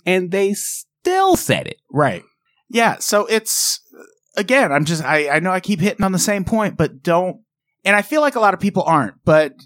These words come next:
Speaker 2: don't be so confident that these airstrikes were warranted.
Speaker 1: Mm-hmm.
Speaker 2: I know.
Speaker 1: Or successful for that, fa-, Mac,
Speaker 2: Yeah.
Speaker 1: you know?
Speaker 2: I,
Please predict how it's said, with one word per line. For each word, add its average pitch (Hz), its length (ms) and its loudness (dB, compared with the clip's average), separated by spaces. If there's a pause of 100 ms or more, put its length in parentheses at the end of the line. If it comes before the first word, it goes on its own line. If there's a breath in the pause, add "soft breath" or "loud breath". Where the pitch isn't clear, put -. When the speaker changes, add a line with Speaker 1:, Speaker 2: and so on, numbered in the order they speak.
(200)
Speaker 2:
don't 240 260 2
be 247 120 2
so 214 180 0
confident 143 560 -2
that 135 140 -6
these 135 240 -2
airstrikes 123 840 -2
were 110 400 -2
warranted. 95 880 -6
Speaker 1:
Mm-hmm. 80 340 4 (340)
Speaker 2:
I 143 100 0
know. 175 600 2
Speaker 1:
Or 196 200 6
successful - 640 -2
for 82 160 -2
that, 71 240 -2
fa-, - 160 -6
Mac, 78 300 -4
Speaker 2:
Yeah. 285 220 2
Speaker 1:
you - 60 2
know? 285 160 -2 (120)
Speaker 2:
I, 165 120 0